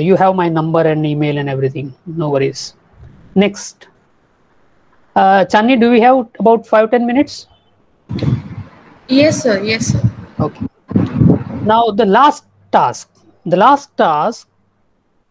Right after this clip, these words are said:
Speaker 1: uh, is, uh,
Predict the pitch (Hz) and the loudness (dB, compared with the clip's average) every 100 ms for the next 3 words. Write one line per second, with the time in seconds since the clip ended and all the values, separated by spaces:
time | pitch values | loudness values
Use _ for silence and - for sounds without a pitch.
0 | - 175 180 185 - 226 175 190 240 - | -8 -2 -2 -2 -2 0 2 0 -2 -12
1 | _ _ _ _ _ _ _ _ _ _ | _ _ _ _ _ _ _ _ _ _
2 | _ _ - - 220 214 220 | _ _ -8 0 4 6 6